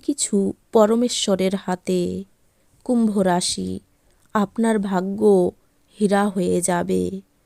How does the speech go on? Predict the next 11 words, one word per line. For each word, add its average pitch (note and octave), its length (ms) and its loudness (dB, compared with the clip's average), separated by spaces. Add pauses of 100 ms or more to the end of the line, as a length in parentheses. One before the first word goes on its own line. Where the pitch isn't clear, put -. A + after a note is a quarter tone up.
(360)
পাঁচই D4 400 0
জানুয়ারি A#3 600 2 (260)
দু G#3+ 200 -2
হাজার G3 400 -2
চব্বিশ, F#3+ 640 -4 (800)
এই C4+ 200 6
তিনটি B3+ 540 0
বড় G3+ 300 4
ঘটনা G#3 560 0
হবেই। F#3 440 0 (340)
দেখুন, F#3 440 -4